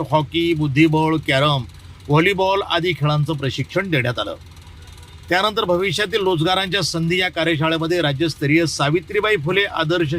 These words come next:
शिक्षक पुरस्कार प्राप्त उपक्रमशील शिक्षक संतोष ननावार यांनी विद्यार्थिनींना करिअर विषयक सखोल मार्गदर्शन केलं.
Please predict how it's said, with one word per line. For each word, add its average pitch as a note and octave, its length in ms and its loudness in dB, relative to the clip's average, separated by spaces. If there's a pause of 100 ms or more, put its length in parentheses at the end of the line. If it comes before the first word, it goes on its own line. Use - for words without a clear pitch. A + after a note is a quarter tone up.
शिक्षक D#3 260 -6 (100)
पुरस्कार C#3+ 400 -2
प्राप्त D#3 440 -2 (600)
उपक्रमशील A3+ 680 0
शिक्षक F#3 420 0 (440)
संतोष G3+ 560 -2
ननावार G3+ 640 0
यांनी F3+ 280 0
विद्यार्थिनींना D#3+ 840 0 (460)
करिअर F#3+ 360 4
विषयक F3+ 380 0
सखोल F3 460 -2
मार्गदर्शन C#3 560 -2
केलं. G#2 340 -6